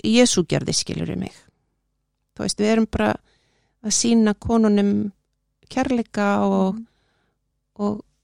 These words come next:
Speaker 1: hlýju.
Speaker 2: Já.
Speaker 1: Þannig að
Speaker 2: En er, hérna, að því að núna er þetta opið, eins og þú sagði, frá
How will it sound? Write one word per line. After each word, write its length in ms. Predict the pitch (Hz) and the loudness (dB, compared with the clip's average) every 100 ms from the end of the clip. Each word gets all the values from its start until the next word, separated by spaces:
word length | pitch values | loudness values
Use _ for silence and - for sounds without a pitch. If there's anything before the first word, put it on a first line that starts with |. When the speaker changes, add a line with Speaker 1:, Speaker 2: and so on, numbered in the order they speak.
| _ - | _ -14
Speaker 1:
hlýju. 420 | - 294 196 165 - _ | -4 -2 -2 -4 -10 _
Speaker 2:
Já. 180 | 220 208 196 _ _ _ | -12 -12 -12 _ _ _
Speaker 1:
Þannig 240 | 202 190 185 | -4 -2 -2
að 60 | 190 _ _ _ _ _ _ _ _ _ _ _ _ _ _ - | -6 _ _ _ _ _ _ _ _ _ _ _ _ _ _ -4
Speaker 2:
En 120 | 214 | -2
er, 260 | - 247 262 - - _ _ _ _ - | 0 0 0 -6 -20 _ _ _ _ -10
hérna, 560 | 233 208 220 220 214 214 | -8 0 2 2 0 -2
að 140 | 220 | -2
því 60 | 214 | 0
að 60 | 220 | 4
núna 180 | 226 226 | 4 4
er 60 | |
þetta 220 | 220 233 233 | 2 0 2
opið, 280 | 220 220 | 2 2
eins 160 | 208 208 | 0 0
og 80 | 214 | 0
þú 40 | |
sagði, 200 | 220 208 | 0 0
frá 140 | 208 | 0